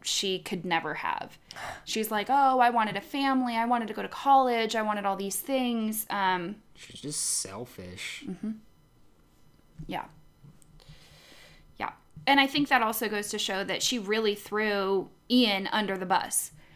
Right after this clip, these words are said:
Speaker 1: She was gonna let him go down for it. And the minute that she realized that it wasn't gonna go her way,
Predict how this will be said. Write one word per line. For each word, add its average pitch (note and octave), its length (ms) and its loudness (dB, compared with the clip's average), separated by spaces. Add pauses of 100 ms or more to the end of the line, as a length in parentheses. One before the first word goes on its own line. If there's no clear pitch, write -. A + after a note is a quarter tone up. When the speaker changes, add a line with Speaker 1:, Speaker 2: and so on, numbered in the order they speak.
(140)
Speaker 1:
She C4+ 160 2
was A#3+ 160 2
gonna G#3+ 200 0
let F#3+ 160 4
him G3+ 180 -4
go F#3+ 140 0
down F#3 280 0
for F#3 260 0
it. F3 280 0 (100)
And G3 520 -2 (280)
the G#3 200 0
minute A3 480 2
that G3+ 380 4
she B3 160 0
realized G3 720 2
that F3+ 360 0 (920)
it A3 140 4
wasn't G#3 300 0
gonna G3+ 180 -2
go F#3+ 220 0
her G3 180 -2
way, G3 560 0